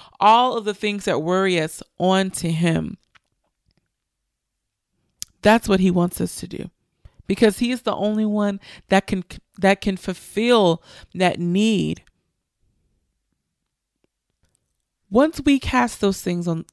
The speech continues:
to the Lord, once we surrender all of our burdens, verse says, verse seven says, "Then you will experience God's peace." First, we gotta surrender it. And then follow,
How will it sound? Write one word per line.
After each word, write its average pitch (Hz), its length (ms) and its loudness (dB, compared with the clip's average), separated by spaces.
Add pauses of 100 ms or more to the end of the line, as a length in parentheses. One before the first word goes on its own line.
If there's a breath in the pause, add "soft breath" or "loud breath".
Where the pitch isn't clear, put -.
(140)
to - 120 -6
the 175 100 -4
Lord, 156 300 -8 (720)
once 233 300 -4
we 262 120 0
surrender 208 560 4 (200)
all 226 540 6 (300 loud breath)
of 190 160 0
our 180 180 4
burdens, 175 840 0 (1000)
verse 214 220 2
says, - 460 2 (460)
verse 220 260 2
seven 262 400 2
says, 170 500 2 (180)
"Then 202 720 2 (300 soft breath)
you 185 160 -4
will 185 140 -2
experience 180 640 -6
God's 160 320 -8
peace." - 500 -16 (420)
First, 208 360 -4
we 185 60 -4
gotta 160 200 -2
surrender 165 400 -6
it. - 160 -12 (2000)
And 190 220 2
then 208 160 2
follow, 240 640 0